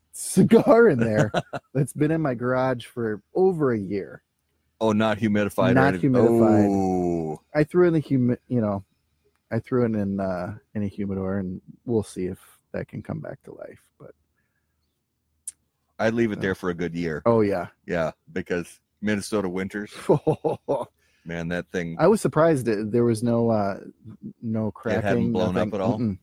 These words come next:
Speaker 1: That's, that's a good thing.
Speaker 2: Yeah.
Speaker 1: Maybe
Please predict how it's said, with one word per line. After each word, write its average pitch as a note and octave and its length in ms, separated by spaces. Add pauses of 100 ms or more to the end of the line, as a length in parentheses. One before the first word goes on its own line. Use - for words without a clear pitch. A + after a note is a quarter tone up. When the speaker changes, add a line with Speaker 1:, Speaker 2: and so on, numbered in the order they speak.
(120)
Speaker 1:
That's, F2 500
that's F#2+ 220
a F2 40
good F#2+ 200
thing. D2 240 (100)
Speaker 2:
Yeah. G#2+ 200 (500)
Speaker 1:
Maybe G2 540